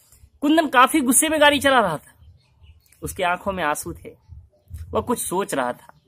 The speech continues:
क्योंकि अपनी पत्नी से कुछ अनबन करके आया था। गुस्से में सड़क पर गाड़ी दौड़ाए जा रहा था, मंजिल का कुछ पता नहीं था, वह नहीं जानता था उसे कहाँ जाना है। बस अपने ख्यालों में खोया हुआ गाड़ी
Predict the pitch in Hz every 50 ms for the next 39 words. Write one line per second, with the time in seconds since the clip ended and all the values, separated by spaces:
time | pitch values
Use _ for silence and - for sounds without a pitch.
0 | _ _ _ _ - 180 180 208 202 190 - 202 165 185 180 - - 202 - -
1 | 196 - 196 190 - 147 151 160 170 180 180 151 165 151 143 - 151 139 135 135
2 | 131 - - _ _ _ _ _ _ _ _ _ _ _ _ - - _ _ -
3 | 196 254 233 - 330 330 311 311 320 208 185 - - - - 233 247 254 233 233
4 | 247 214 202 208 214 233 214 - - _ _ - 156 151 170 185 202 226 247 214
5 | 156 151 135 127 120 123 120 - - - - - - - - - - - - 147
6 | 143 160 180 196 214 202 - 165 - - 220 220 - - 151 139 - 131 123 123
7 | 123 123 - _ _ _ _ _ - - - _ _ _ _ _ _ - - -
8 | - 214 226 233 262 285 302 294 294 277 285 269 - 262 247 233 247 220 - 180
9 | 165 175 160 147 139 131 120 117 - _ _ - - _ _ _ _ _ _ _
10 | _ _ _ - 202 262 - - - - - - _ _ - 170 214 226 220 -
11 | - 190 196 196 208 208 196 190 143 - - 170 170 180 170 160 160 151 135 143
12 | 147 151 151